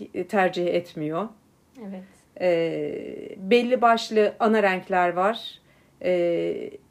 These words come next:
Speaker 1: yüzde doksan ana renkleri kullanıyor. E, siyah, lacivert en çok kullandığı renk.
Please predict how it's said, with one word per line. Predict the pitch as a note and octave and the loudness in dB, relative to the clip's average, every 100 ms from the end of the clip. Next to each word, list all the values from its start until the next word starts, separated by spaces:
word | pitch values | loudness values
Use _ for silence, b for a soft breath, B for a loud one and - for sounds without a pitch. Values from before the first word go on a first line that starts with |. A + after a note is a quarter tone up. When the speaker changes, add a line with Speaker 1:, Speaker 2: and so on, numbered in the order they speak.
| _ _ | _ _
Speaker 1:
yüzde | A3 C4 A3 A#3 A3+ | 0 2 4 4 6
doksan | A3+ A3 - B3 G#4 - | 4 2 0 0 0 -2
ana | A#3+ A#3+ | 0 2
renkleri | G3+ F#3 F3+ E3+ E3 | 2 0 -2 -2 -2
kullanıyor. | F#3 E3 E3 D#3+ F#3 C#4+ - b b b b - | -8 -4 -4 -2 -4 -6 -10 b b b b -4
E, | F3 E3+ E3 - - | 0 0 0 -4 -8
siyah, | - B3+ F#3+ G3 F#3+ _ _ A#3+ | -6 2 4 2 -6 _ _ 0
lacivert | G3+ G3+ F#3 F#3+ F#3+ F3+ | 4 6 4 0 0 -2
en | - F3+ | -4 -4
çok | D#3+ E3 | -4 -8
kullandığı | - D#3 D#3 D3+ D#3+ | -8 -8 -6 -6 -8
renk. | E3+ G#3+ | -6 -6